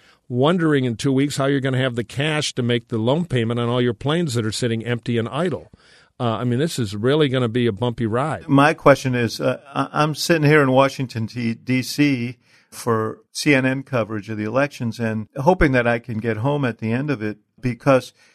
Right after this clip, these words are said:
Speaker 2: with the C D C recommending that there should be no more than fifty people in any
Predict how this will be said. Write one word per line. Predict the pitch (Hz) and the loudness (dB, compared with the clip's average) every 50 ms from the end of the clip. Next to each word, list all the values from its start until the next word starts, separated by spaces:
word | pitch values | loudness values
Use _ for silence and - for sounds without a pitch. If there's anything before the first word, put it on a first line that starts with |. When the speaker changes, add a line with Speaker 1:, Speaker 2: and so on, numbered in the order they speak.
| _ _ _ _ | _ _ _ _
Speaker 2:
with | - 131 131 127 | 0 0 2 2
the | 131 120 | 2 0
C | - - 180 165 | -2 -2 -2 0
D | 139 147 135 | 2 2 2
C | 135 - - 170 160 143 | 0 0 0 2 2 4
recommending | 139 135 135 - 127 127 127 131 131 127 123 | 4 2 0 -2 -4 -4 -2 -2 -2 -2 -2
that | 120 117 110 - | -4 -6 -6 -6
there | 117 110 | -6 -8
should | 110 - - 110 | -8 -8 -6 -4
be | 113 | -2
no | 113 120 120 | 0 0 0
more | 117 117 117 113 | 0 0 0 0
than | 110 104 104 | -2 -4 -6
fifty | - - 123 117 - - 156 147 | -6 -8 -8 -8 -6 -8 -8 -8
people | - 123 123 120 - 113 110 107 | -6 -6 -8 -6 -6 -6 -6 -4
in | 104 110 | -4 -4
any | 107 104 107 104 98 95 | -4 -2 -4 -4 -6 -8